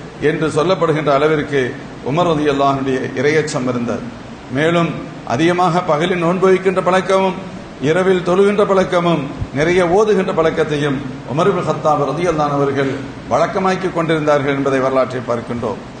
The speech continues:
ஹஸரத் உஸ்மானே கனி ரலியல்லாஹு அன்ஹு அவர்கள் குர்ஆன் ஷரீஃபை ஓதுவார்கள், ஓதுவார்கள், ஓதிக்கொண்டே இருப்பார்கள். அவர்கள்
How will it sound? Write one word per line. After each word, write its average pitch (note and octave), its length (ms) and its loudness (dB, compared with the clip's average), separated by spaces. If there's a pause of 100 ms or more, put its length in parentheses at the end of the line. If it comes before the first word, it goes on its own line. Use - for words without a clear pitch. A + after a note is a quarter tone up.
(360)
ஹஸரத் E3+ 400 0
உஸ்மானே F3+ 420 0
கனி F3 220 2
ரலியல்லாஹு F#3 400 4
அன்ஹு F#3 100 2
அவர்கள் F3+ 240 0
குர்ஆன் F#3 320 2
ஷரீஃபை F#3+ 300 2 (120)
ஓதுவார்கள், G3 480 2 (100)
ஓதுவார்கள், G3 520 4
ஓதிக்கொண்டே G#3 460 0
இருப்பார்கள். B2 440 -4 (640)
அவர்கள் F3 320 2